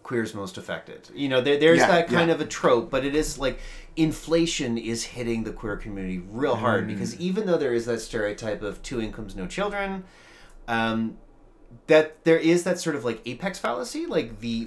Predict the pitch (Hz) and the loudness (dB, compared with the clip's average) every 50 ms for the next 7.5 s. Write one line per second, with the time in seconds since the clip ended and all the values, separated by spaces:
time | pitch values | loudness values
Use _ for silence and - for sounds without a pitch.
0 | 113 - 117 113 - - 135 139 156 175 185 175 156 156 156 139 135 139 123 113 | -6 -8 -8 -8 -8 -6 -4 -2 -2 0 0 0 0 -2 -2 -4 -4 -4 -6 -4
1 | 117 113 107 107 107 104 92 101 98 98 101 104 98 90 92 90 101 120 151 175 | -4 -4 -2 -2 -4 -6 -6 -4 -4 -4 -4 -4 -4 -4 -2 -2 -2 0 -2 -2
2 | - - - 95 95 92 92 - - - 110 110 107 110 - - - - 95 - | -4 -4 -4 -4 -4 -4 -6 -8 -8 -6 -6 -6 -6 -6 -10 -10 -8 -8 -8 -8
3 | - - - 120 113 107 101 92 87 92 92 92 92 92 90 90 87 90 107 139 | -8 -10 -10 -8 -8 -8 -8 -8 -8 -6 -6 -4 -4 -4 -4 -4 -4 -4 -4 -4
4 | 160 113 113 107 98 95 95 92 104 104 - - 113 - 98 113 - - 147 120 | -4 -2 -2 0 0 0 -2 -4 -8 -12 -12 -10 -8 -6 -6 -6 -6 -6 -8 -8
5 | 95 92 90 98 117 117 - - - 104 90 - 104 98 107 101 101 98 92 90 | -8 -8 -6 -4 -4 -4 -6 -8 -10 -10 -6 -4 -4 -4 -2 -2 0 0 0 0
6 | 90 - 95 90 90 - - - 101 95 95 120 - 104 104 110 113 110 104 95 | -2 -4 -8 -8 -8 -10 -14 -12 -10 -8 -4 -2 -2 -2 -2 -6 -10 -10 -10 -10
7 | 120 110 95 87 85 85 87 85 82 | -8 -8 -6 -8 -8 -10 -10 -12 -12